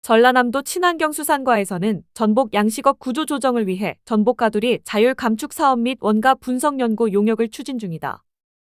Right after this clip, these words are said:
총회에서는 각계의 연구 성과와 함께 종자, 양성, 환경 및 재해 대응,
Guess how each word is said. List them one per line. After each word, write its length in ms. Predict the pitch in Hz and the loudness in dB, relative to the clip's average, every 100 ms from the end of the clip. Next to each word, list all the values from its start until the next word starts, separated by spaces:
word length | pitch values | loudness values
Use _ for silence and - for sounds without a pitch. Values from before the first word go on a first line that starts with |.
| _ _ _ _ _ - | _ _ _ _ _ -4
총회에서는 680 | 302 285 269 262 233 269 175 | -2 2 2 2 0 0 -4
각계의 440 | - 214 262 277 240 | -4 -2 2 4 6
연구 300 | 220 233 285 | 4 4 -2
성과와 400 | 311 277 269 269 | -2 4 4 4
함께 260 | 240 226 | 0 -4
종자, 480 | 220 190 165 156 - _ _ 190 | -4 -4 -4 -6 -8 _ _ 0
양성, 460 | 208 202 190 131 - _ - | 0 0 -2 -4 -12 _ -2
환경 380 | 302 277 277 | 0 2 0
및 160 | 294 262 | 0 -2
재해 260 | 254 233 254 | 0 2 4
대응, 380 | 220 226 180 | 4 4 0